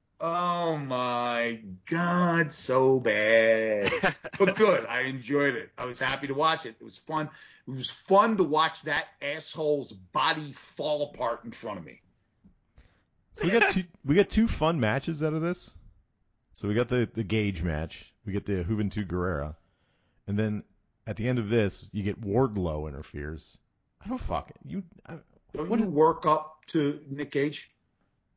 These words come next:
Speaker 3: It
Speaker 1: What do
Speaker 3: just,
Speaker 1: you think?
Speaker 3: I, like, Ward, like, isn't Wardlow supposed to be, like, a monster heel in this company? So he's
Speaker 1: Yeah.
Speaker 3: gonna lose to Jericho 'cause there's five trials, five labors, and this is number four. So we know Jericho's
Speaker 1: <laughs>
Speaker 3: winning.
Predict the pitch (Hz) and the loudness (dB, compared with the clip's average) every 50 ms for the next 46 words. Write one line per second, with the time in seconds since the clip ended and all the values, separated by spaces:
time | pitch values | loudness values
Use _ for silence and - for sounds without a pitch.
0 | _ _ _ _ _ _ _ _ - - - 147 143 147 - 160 160 - - 175 | _ _ _ _ _ _ _ _ -14 -8 -6 -4 -2 0 0 0 0 0 -2 -2
1 | 165 165 - - - - - _ - 185 190 - - 87 - _ _ 98 98 - | -2 -2 -2 -4 -10 -20 -20 _ -14 -14 -14 -14 -14 -18 -20 _ _ -20 -20 -20
2 | _ - 123 135 - 117 113 113 120 160 220 220 139 - - - 160 156 143 160 | _ -14 -14 -8 -6 -4 -2 0 0 0 -2 -4 -6 -10 -4 -2 -2 0 0 0
3 | 180 220 233 220 170 170 170 175 175 160 - - 147 - - 147 123 113 - 101 | 2 2 2 4 4 4 6 4 2 2 2 0 -2 0 2 2 2 2 2 0
4 | 98 95 92 101 110 - - 117 98 - - 90 92 104 113 117 113 113 120 113 | 0 0 -2 -2 -4 -6 -6 -6 -6 -4 -4 -2 0 0 0 0 -2 -4 -6 -6
5 | - 131 117 113 113 117 123 123 123 127 127 - _ _ _ _ _ _ _ _ | -6 -6 -4 -4 -4 -4 -6 -6 -8 -8 -12 -16 _ _ _ _ _ _ _ _
6 | _ _ _ _ _ _ _ - - 123 131 110 - 143 120 104 95 98 104 117 | _ _ _ _ _ _ _ -2 2 2 4 4 4 4 4 4 4 4 4 4
7 | 135 - 107 92 107 113 120 139 139 - 143 - - 92 - 92 101 95 - - | 2 0 -2 0 0 2 2 2 0 0 -2 -2 -2 -4 -2 0 -2 -2 -2 -6
8 | - - - 95 110 127 127 120 113 85 - - - - 95 110 131 95 62 64 | -6 -2 2 2 4 4 4 4 2 0 -2 -6 0 2 2 2 2 2 0 -4
9 | 76 73 - - - - 82 85 117 123 90 85 92 98 110 98 - 57 55 - | -6 -10 -10 -12 -6 -2 0 2 2 2 0 0 -2 -2 -2 -2 -4 -6 -6 -8
10 | - - - 82 87 87 98 92 92 101 98 92 82 - 117 117 101 80 - - | -10 -10 -8 -8 -6 -6 -6 -4 -2 -2 -2 -2 -2 -2 0 0 0 0 -2 -6
11 | _ _ _ _ _ _ _ _ _ - 104 101 107 110 104 104 110 127 110 80 | _ _ _ _ _ _ _ _ _ 0 2 2 4 4 4 6 6 6 4 4
12 | 98 101 113 - - 98 90 78 - - 101 120 - - - | 2 2 2 2 0 -2 -2 -2 -2 -2 -2 -2 -2 -2 -4